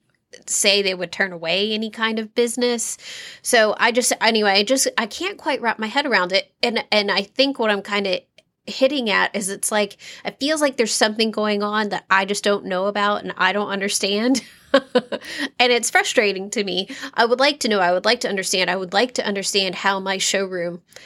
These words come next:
can better fit into the marketplace to serve more customers. Like, I don't wanna be excluded, um, ever. Well, that's just my personality. I don't like to be excluded,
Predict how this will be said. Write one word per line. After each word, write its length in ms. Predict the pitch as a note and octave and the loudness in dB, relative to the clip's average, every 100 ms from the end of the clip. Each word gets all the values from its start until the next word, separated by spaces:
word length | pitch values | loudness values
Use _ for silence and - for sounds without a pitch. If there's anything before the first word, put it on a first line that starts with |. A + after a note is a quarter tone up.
| - | -18
can 200 | - G#3+ | -4 -2
better 400 | F3 - G#3+ A#3 | 0 2 4 4
fit 220 | A3 A#3 G#3 | 2 2 4
into 280 | G3+ F#3+ | 2 0
the 100 | F3 | -4
marketplace 800 | F3 F#3 A3 - - F3+ F3 F3+ | 0 2 2 -2 -4 -2 -2 -2
to 120 | - G3 | -4 -2
serve 400 | - F#3+ G3+ G3+ | 0 0 -2 -4
more 220 | F3 E3+ | -6 -6
customers. 680 | - G#3+ - F3 B2 G3+ G3+ | -4 -4 -4 -4 -2 -2 -2
Like, 220 | E3+ - | -2 -2
I 180 | F#3+ F#3+ | 0 2
don't 220 | G#3 G3 | 0 -2
wanna 300 | F#3 G#3+ C#4+ | -4 -2 0
be 380 | A3 G3+ F#3 F3+ - - - - | 0 0 0 -2 -8 -20 -6 -2
excluded, 1000 | G#3 - - A3+ A#3+ B3 F3 F3 F3 G3+ _ _ _ _ - | -2 -2 -4 -4 -4 0 2 2 0 -6 _ _ _ _ 0
um, 520 | F#3+ F3 D#3+ D#3 E3+ _ _ _ _ _ _ _ _ - | 4 4 4 0 -6 _ _ _ _ _ _ _ _ -2
ever. 380 | F#3+ D3+ F#3 A3+ _ _ | 0 0 -6 -10 _ _
Well, 240 | - E3+ - | -12 -12 -10
that's 160 | G3+ - | -8 -6
just 160 | F#3+ | -6
my 100 | - | -6
personality. 480 | F3 F3+ - F#3 E3+ | -8 -8 -8 -8 -8
I 40 | F#3 | -8
don't 140 | - | -8
like 140 | F3+ | -14
to 80 | - | -12
be 60 | F3 | -14
excluded, 540 | - - G#3 G3+ G#3 | -12 -10 -8 -8 -12